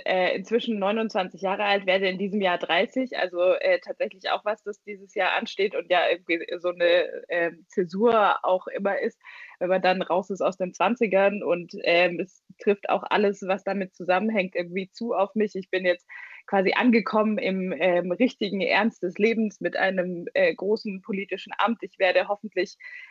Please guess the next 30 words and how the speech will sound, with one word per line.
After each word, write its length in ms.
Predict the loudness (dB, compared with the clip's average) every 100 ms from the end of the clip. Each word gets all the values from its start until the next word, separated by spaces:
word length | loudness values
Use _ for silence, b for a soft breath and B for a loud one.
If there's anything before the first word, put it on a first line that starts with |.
| B
ähm, 500 | 4 6 4 2 -8 -4
mein 240 | 0 0
Studium 560 | 0 2 4 4 2 0
beenden 540 | 2 2 0 -2 -2
dieses 340 | -2 -2 -4
Jahr. 300 | 0 2 2
Die 100 | 0
Masterarbeit 760 | -2 -4 -2 0 2 4 2 2
habe 180 | 0 0
ich, 200 | -4 -2
äh, 160 | -2
kurz 300 | 0 -6 -2
vor 80 | 0
der 120 | 2
Weihnachtspause 640 | 0 -2 -6 -4 -2 0 -2
abgegeben. 720 | -4 -6 -6 0 0 -2 -10 B B B
Ich 160 | -8 -2
habe, 140 | -2 0
ähm, 420 | 2 2 2 -4 -8 _ _ _ _ -8
berufsbegleitend, 1120 | 0 0 0 -2 0 2 2 0 -4 -4 -4
äh, 420 | 0 2 4 2 0 -8
Public 300 | -4 -4 0
Management 540 | 2 2 0 0 2
an 140 | 2
der 100 | 0
Hochschule 380 | -4 -8 -4 -2
für 140 | 0 0
öffentliche 440 | 0 -6 -10 -10
Verwaltung 480 | -2 2 2 0 -10
studiert, 460 | -8 -4 2 2